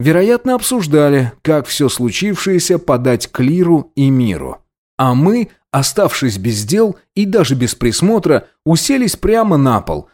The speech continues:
выбрав место, где крови не было, и завели этот разговор. Стефа не отпускало чувство полного раздрая.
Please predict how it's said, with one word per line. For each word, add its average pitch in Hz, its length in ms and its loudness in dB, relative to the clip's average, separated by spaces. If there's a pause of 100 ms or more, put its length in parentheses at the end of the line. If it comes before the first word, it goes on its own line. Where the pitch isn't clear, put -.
выбрав 139 480 2
место, 160 380 0
где 120 240 0
крови 160 320 2
не 107 200 -2
было, 71 340 -10 (120)
и 156 80 0
завели 123 680 2
этот 123 320 -4
разговор. 104 640 -6 (420)
Стефа 131 600 0 (140)
не 147 160 2
отпускало 139 560 0
чувство 127 420 -2
полного 127 600 0
раздрая. 95 640 -4